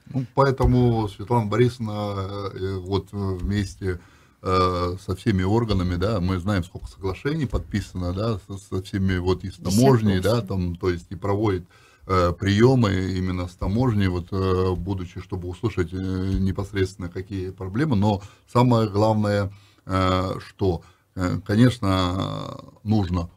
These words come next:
Speaker 1: упрощать именно для Калининградской области, там, в том числе, вот, документооборот, который, о котором Евгений Викторович говорил, идентификация товара,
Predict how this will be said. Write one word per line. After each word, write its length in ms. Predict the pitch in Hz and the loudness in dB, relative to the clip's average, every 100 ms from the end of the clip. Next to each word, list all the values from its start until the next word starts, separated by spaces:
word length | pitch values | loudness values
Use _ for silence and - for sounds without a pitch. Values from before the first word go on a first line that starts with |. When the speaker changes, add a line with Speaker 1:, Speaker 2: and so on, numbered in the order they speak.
| _ | _
Speaker 1:
упрощать 720 | - 95 101 92 - 117 139 - _ | -6 0 0 0 2 4 4 -2 _
именно 280 | 113 110 98 | 2 4 2
для 180 | 92 110 | 0 0
Калининградской 680 | 113 107 107 110 104 - 104 | 4 4 4 2 0 -2 -2
области, 480 | 104 95 92 - | 0 -2 -4 -6
там, 200 | 90 87 | -2 -2
в 120 | 82 - | -2 -2
том 260 | 98 87 | -2 -2
числе, 380 | - - 98 92 | -6 -10 -2 -2
вот, 220 | 87 85 92 95 | -2 -6 -10 -12
документооборот, 1080 | - 95 101 143 131 127 120 120 123 117 - | -6 2 4 6 4 4 4 4 4 2 -4
который, 840 | 98 - 101 95 90 90 92 90 - _ _ | -6 -2 2 4 6 4 2 -2 -8 _ _
о 180 | - 90 | -6 -6
котором 340 | - 107 98 | -4 -2 0
Евгений 300 | 95 90 95 | 0 0 0
Викторович 320 | 90 - 90 87 | -2 -4 -8 -2
говорил, 320 | 92 95 90 | 2 2 2
идентификация 800 | 92 95 85 - 117 127 - 117 | 2 0 -2 -2 2 2 4 2
товара, 560 | 104 104 113 110 104 | 4 6 6 6 2